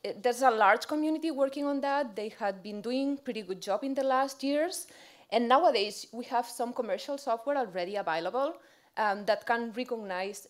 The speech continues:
uh, facial expressions very well, can detect the faces, can, uh, detect key points on the, of the face, can analyze the configuration of these key points, and can correlate this, this configuration of your face with some,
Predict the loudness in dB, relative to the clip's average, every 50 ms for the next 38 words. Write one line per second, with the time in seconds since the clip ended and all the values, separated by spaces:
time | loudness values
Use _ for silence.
0 | _ -6 -6 -6 -6 -10 -10 -10 -8 -8 -8 -8 -6 -4 -4 -4 -4 -6 -10 -12
1 | -14 -12 -12 -10 -8 -4 -4 -4 -2 -4 -4 -4 -2 -2 -2 0 2 2 4 4
2 | 4 4 2 0 -2 -4 -4 -4 -6 -8 -4 -4 -4 -4 -4 -6 -4 -2 -2 -2
3 | -2 -2 -6 -8 -6 -6 -6 -8 -8 -4 -2 -2 -2 -2 -4 -10 -14 -18 -20 -16
4 | -8 -4 -4 -4 -4 -4 -6 -6 -8 -8 -8 -10 -8 -6 -4 -2 -4 -4 -2 -4
5 | -6 -6 -6 -8 -8 -10 -10 -12 -12 -4 -2 -2 -2 -2 -4 -8 -10 -6 -4 -4
6 | -4 -2 -4 -4 -2 -2 0 0 2 0 0 -2 -4 -6 -6 -6 -4 -2 0 0
7 | 0 0 -2 -4 -4 -4 -6 -10 -10 -10 -8 -6 -6 -6 -2 0 0 0 0 -2
8 | -6 -12 -16 -18 -12 -6 -4 -2 0 2 2 0 0 -2 -2 -2 2 2 2 2
9 | 2 0 -2 -4 -6 -6 -6 -8 -8 -12 -14 -18 -14 -12 -10 -10 -10 -10 -10 -6
10 | -6 -6 -6 -6 -6 -6 -4 -4 -4 -6 -6 -8 -8 -6 -6 -8 -8 -6 -6 -6
11 | -4 -4 -4 -6 -8 -10 -10 -10 -12 -20 -14 -8 -8 -6 -6 -8 -10